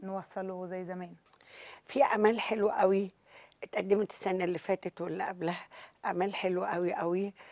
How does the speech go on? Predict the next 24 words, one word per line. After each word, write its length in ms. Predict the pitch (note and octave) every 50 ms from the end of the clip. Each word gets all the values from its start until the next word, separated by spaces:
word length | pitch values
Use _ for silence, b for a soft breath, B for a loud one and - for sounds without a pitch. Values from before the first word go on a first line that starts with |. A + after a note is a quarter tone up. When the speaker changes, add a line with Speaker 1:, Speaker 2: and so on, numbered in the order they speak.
| B B B B _ -
Speaker 2:
آه، 360 | G#3 F3+ F3 F3 F#3 F3 F3
ظل 320 | E3+ E3 G3+ G3 G3+ G3
الرئيس 600 | F#3+ F#3+ F#3+ G3+ - - A3 A3 A3+ - - -
من 220 | G3 F3+ F#3+ F#3+ - - _ _ -
أحسن 460 | - - - - - - - G#3 F#3+ G3
الأعمال 560 | G3 - - - F#3 F3+ F3 F3+ F#3+ G3 G3
اللي 200 | F#3 E3+ F3 E3+ - -
قدمت. 480 | F#3 F3 E3 D#3+ F3+ F3+ A3+ G#3+ G#3+ - _ _ B B B B B B B -
لا، 180 | C4 - D#4+
في 220 | - - - C#4+ D4
أعمال. 440 | C4 A3+ G#3 G3+ G3 F#3+ F#3+ F3+ - B B B B B _
دلوقتي 460 | C4 G3+ G3+ G#3+ A#3+ - - - C#4
الحمد 320 | B3 - - B3 B3 A3+ G#3+
لله 180 | G3+ G3 G3
احنا 220 | G3 - G3 G#3 G3
جات 260 | G3 G3 G3 - -
لنا 220 | B3+ C4+ C4 B3+
فترة 400 | - - A#3 A3+ A3+ - G#3 G3+ F3 -
كده، 300 | - G#3+ G3+ F#3+ G3 G#3+ B B B B B B B B B _ - A#3 -
فترة 500 | - - A3+ A3 A3 - G3+ G3+ G3+ - _ F#3
ال-، 640 | F#3 F#3 - F#3+ F#3+ G#3 G#3 G#3 G3+ G3 G3 F3+ - - A3+ G#3 F3+ D#3+ - - - _ - b b b b b b _ G3+
ربنا 300 | F#3 F3+ G3 A3 A#3+ A3+
ما 100 | G#3+ G3+
يعيدها، 560 | G3 F#3+ G3 G#3 F#3 F3 - F#3 F#3 F#3